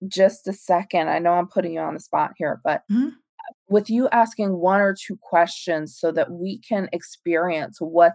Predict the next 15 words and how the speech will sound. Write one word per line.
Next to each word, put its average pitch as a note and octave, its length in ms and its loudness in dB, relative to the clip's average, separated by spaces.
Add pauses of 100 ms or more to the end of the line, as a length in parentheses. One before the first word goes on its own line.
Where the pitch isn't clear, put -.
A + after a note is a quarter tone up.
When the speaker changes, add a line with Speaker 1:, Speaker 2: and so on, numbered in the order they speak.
Speaker 1:
that D#3+ 220 0 (100)
is F3+ 480 -2
and, D#3+ 180 -4 (500)
and E3+ 260 0 (100)
walk F3+ 360 4
us G#3 160 2
through F#3 260 0
how F3 340 2
we F3 160 0
should E3+ 320 -12
be D3+ 420 -8 (500)
feeling G#3 680 4
or, D3+ 460 0 (120)
o-, - 240 -10
o-, - 120 -20